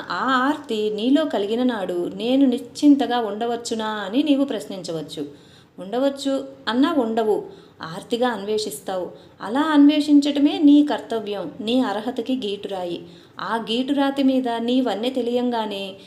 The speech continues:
ఇందాక చెప్పుకున్న చిత్త ప్రశాంతి రూపంలో నీ గురువు నీకు ప్రకటన అవుతాడు. "అమ్మయ్యా,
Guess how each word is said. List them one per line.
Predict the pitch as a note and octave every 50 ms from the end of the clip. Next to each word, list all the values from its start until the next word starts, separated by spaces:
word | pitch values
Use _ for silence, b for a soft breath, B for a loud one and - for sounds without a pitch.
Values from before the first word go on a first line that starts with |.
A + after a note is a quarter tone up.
| B B B -
ఇందాక | A3 B3 C#4 D#4+ E4+ E4+ E4+ D#4+ D#4
చెప్పుకున్న | D#4+ C#4+ - D4 D4 D4+ D4 C#4 C#4
చిత్త | C4+ C#4 - A4+ - - - C#4+ D4
ప్రశాంతి | D4 D4 C#4+ C#4+ C#4 C4+ C4 C4 C4 A#3
రూపంలో | G#3+ G3+ F#3+ G#3+ - C4 B3 A#3 A3 G3 F#3+ F#3 F#3
నీ | F#3 G3+ A#3 C4+ D4+ D4 A3+ A#3+
గురువు | A#3 A#3+ A#3+ C4
నీకు | C4 B3 A#3 G#3 - C4
ప్రకటన | C4 C4+ A3+ - G3+ - A3 B3
అవుతాడు. | B3 G3 - - - D#3+ D#3 D3+ - C4 B B B B B B B -
"అమ్మయ్యా, | - D#3+ G3 G3+ G3+ G3 F#3+ F#3 G3 G#3+ B3 A3+